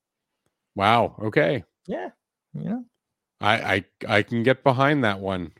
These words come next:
Speaker 1: Uh, good on the, the Motley Fool. Um, I normally talk a lot of trash on them. That, that's a good pick.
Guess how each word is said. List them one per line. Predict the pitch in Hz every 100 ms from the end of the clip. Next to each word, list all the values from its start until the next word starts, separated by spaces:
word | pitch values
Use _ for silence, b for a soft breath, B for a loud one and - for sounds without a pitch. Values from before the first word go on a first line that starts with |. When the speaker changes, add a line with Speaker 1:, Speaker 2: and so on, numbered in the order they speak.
| -
Speaker 1:
Uh, | 92 92 90
good | 82 101
on | 120 120
the, | 113 113
the | 107 101 107
Motley | 110 117 123
Fool. | 104 117 120 143 139 -
Um, | 95 95 92 90 87 85 - _ _ _ _ _ -
I | 104
normally | 107 107 110
talk | 107 123 123
a |
lot | 127 127
of | 110
trash | - 131 143 -
on | 123
them. | 113 110 107 - b b b b b _ _
That, | 113 113 -
that's | 113 -
a |
good | 104 113 95
pick. | 113 90 -